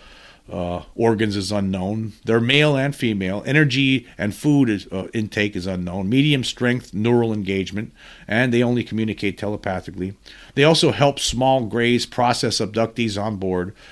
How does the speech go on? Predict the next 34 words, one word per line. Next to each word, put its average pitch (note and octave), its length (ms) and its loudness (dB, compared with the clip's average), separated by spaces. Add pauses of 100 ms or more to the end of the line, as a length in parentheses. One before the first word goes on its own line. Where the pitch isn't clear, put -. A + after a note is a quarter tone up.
escort D3 380 4
abductees A#2+ 600 0
around A2 260 -4
U A2 160 0
F G2+ 180 -6
Os, F2+ 260 -4
tend D#3 240 0
to C#3+ 40 -2
be C3 160 0
more B2 320 2
communicative A#2+ 760 -2 (380)
than G2+ 260 -2
grays B2 380 4
or G#2+ 120 -2
early A#2+ 300 -2
stage A2 480 -2
humanoids. F#2 720 -4 (1200)
So A#2+ 200 2
if A#2 120 0
you D3+ 100 6
were D3 100 6
to A#2+ 60 2
see C#3 220 4
one B2+ 160 0
of B2 80 -2
these, A2+ 260 2
uh, G2+ 140 0
middle B2 240 0
stage A2+ 440 0
or G#2 100 0
early C3 280 0
stage A2 420 -2
hum-, A#2+ 220 0
uh, G2 300 -4